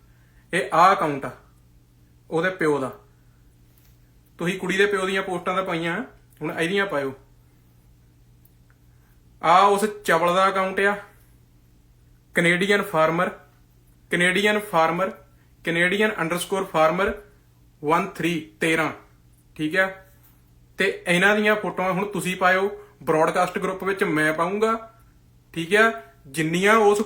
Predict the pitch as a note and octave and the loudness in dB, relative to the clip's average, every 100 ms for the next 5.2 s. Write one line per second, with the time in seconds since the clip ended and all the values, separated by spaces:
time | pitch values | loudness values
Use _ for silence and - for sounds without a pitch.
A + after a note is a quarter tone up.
0 | - F3+ F#3 G3+ G#3 G3+ F3+ A3 G#3+ F#3 | -4 -6 -2 -2 -2 -2 0 0 2 2
1 | E3+ F3 G3 G#3+ G3 G3+ A#3+ F3+ D#3+ - | 0 2 0 0 -2 0 0 -2 -10 -18
2 | _ _ _ F3+ F#3+ G3+ A#3 G3 D3 D#3 | _ _ _ -6 -4 -2 0 0 -4 -4
3 | D#3+ F3+ G3 G#3 G#3 C4+ - - _ - | -4 -6 0 2 2 0 -4 -16 _ -20
4 | _ _ _ _ _ _ _ _ _ _ | _ _ _ _ _ _ _ _ _ _
5 | - F#3+ | -8 -6